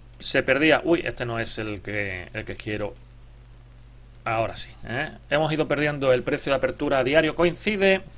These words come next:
coincide prácticamente el diario con el, con el semanal,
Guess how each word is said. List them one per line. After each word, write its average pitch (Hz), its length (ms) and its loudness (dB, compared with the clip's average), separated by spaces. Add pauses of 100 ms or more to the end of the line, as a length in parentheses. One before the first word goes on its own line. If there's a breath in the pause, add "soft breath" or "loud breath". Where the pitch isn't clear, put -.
(200)
coincide 151 360 0
prácticamente 143 720 -2
el 143 100 -2
diario 127 380 0
con 120 200 -4
el, 101 320 -4 (540 loud breath)
con 113 160 -4
el 120 100 0
semanal, 165 580 4